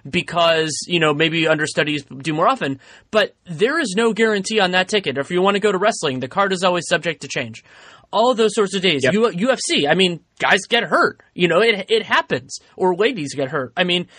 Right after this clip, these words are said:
Speaker 1: while it's weird in this circumstance that it's so much more discretionary, and in a lot of other, especially competition-based things, it's more they can't play, so they won't. I think that's a mentality shift that needs to happen, is to think about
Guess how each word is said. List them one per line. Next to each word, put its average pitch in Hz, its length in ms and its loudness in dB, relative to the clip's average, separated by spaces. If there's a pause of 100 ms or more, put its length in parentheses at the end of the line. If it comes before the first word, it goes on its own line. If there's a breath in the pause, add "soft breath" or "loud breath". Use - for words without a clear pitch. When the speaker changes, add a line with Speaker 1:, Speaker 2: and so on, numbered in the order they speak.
(440 loud breath)
Speaker 1:
while 208 580 0 (120)
it's - 360 -2
weird 233 560 0
in 196 220 0
this 202 180 0
circumstance 196 560 -2
that 160 140 2
it's - 240 -4
so 165 100 2
much 180 240 0
more 165 200 -2
discretionary, 190 880 -4
and 160 160 0
in 143 180 -2 (260 loud breath)
a 151 60 -2
lot 175 220 2
of 156 140 -8
other, 170 260 2
especially 160 460 -2
competition-based 156 840 -6
things, 190 260 -2 (380 loud breath)
it's 175 200 -2
more 170 360 -2 (140 soft breath)
they 175 200 -2
can't 170 400 -2
play, 185 240 2
so 165 180 -4
they 147 160 2
won't. 143 400 0 (460 soft breath)
I 208 140 2
think 294 340 -6
that's 240 220 -2
a 233 40 0
mentality 190 540 0
shift 170 320 -2
that 160 180 0
needs 175 300 -4
to 165 80 -8
happen, 160 340 -2
is 127 180 -8
to 143 80 -8
think 208 280 -4
about 156 460 0